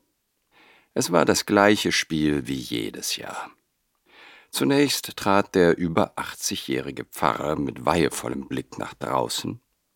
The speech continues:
blieb dann kurz stehen, um die Menge vor der Kirche mit strafender Miene zu mustern, als wollte er sagen: "Glaubt nur nicht, dass der Herrgott am Tag des jüngsten Gerichts vergessen wird, dass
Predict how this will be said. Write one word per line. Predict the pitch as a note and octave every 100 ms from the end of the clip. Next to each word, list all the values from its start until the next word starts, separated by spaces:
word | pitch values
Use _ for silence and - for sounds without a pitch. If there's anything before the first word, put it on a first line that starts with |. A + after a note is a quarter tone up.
| _ _ - - -
blieb | A2+ A2+ _
dann | E2 C#2+
kurz | - D#2 -
stehen, | - - D2+ C2+ C2+ F2+ C#3+ - _ _ _
um | F2+ D#2
die | D#2
Menge | D2+ E2 F#2+
vor | - D2+
der | D2
Kirche | - E2 D#2 - F2+
mit | C#2+ -
strafender | - C2 C#2 E2+ G2+ E2+
Miene | C#2+ D2+ - D2
zu | -
mustern, | C#2+ D#2 - - E2+ G#2 - - - -
als | G#2+ -
wollte | F2+ E2 -
er | E2
sagen: | D#2+ D#2+ D#2+ D#2+ E2 D2 - - - - _ -
"Glaubt | C2+ C2 C#2 - _
nur | D#2+ G#3 F2+ C#2+ B1
nicht, | C2 - - -
dass | - -
der | - -
Herrgott | - B1 - - - -
am | - -
Tag | - C#2+ - -
des | - - -
jüngsten | D#2+ - - C2
Gerichts | A#1+ B1+ - - -
vergessen | C2 - C#2 - C2 A#1
wird, | B1 B1
dass | - C#2+